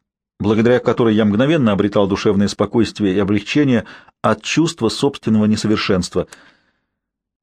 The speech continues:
Значит ли это, что я утратил Бога? Я ощущал его иначе. Мир, первоначально обращенный к нему, к его бесконечному благоуханию, разросся и рассыпался на множество всевозможных встреч,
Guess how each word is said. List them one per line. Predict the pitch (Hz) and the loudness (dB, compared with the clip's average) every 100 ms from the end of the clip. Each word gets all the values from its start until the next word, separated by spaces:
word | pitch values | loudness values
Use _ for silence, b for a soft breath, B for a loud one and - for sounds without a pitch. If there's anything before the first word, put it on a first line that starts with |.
| _ _ - | _ _ -4
Значит | 95 156 185 165 160 | 0 0 0 0 0
ли | |
это, | 165 156 | 0 -2
что | - 151 | -2 0
я | 160 | 0
утратил | 165 185 202 202 135 | 0 0 0 0 -2
Бога? | 95 76 67 - _ _ _ _ _ _ _ _ _ _ _ _ | -2 -6 -10 -18 _ _ _ _ _ _ _ _ _ _ _ _
Я | 110 151 | 0 2
ощущал | 170 208 - 170 | 2 -2 0 0
его | 92 90 | 0 0
иначе. | 113 98 - - _ _ _ _ | 0 -2 -6 -14 _ _ _ _
Мир, | 104 156 220 190 | 2 4 2 0
первоначально | 110 107 117 117 131 123 | 0 2 2 2 2 2
обращенный | 113 113 - 127 101 101 | 2 0 0 0 0 0
к | |
нему, | 127 131 139 82 - | 0 2 0 -2 -6
к | 98 | -2
его | 104 107 | 0 0
бесконечному | 110 - 139 143 - 120 | -2 0 0 -2 0 0
благоуханию, | 104 107 120 - 151 139 117 B B B B _ | 2 0 0 0 0 2 0 B B B B _
разросся | 107 131 107 127 202 202 - - | -2 0 0 0 0 0 -4 -2
и | 113 - 135 | -2 0 0
рассыпался | 147 - - 220 214 151 - 107 | 0 -4 -2 -2 0 -2 0 2
на | 123 | 4
множество | 123 160 196 170 - 139 | 4 2 2 0 0 -2
всевозможных | - 127 123 147 123 123 | 0 0 2 0 0 -2
встреч, | - 151 165 - | 0 0 0 -2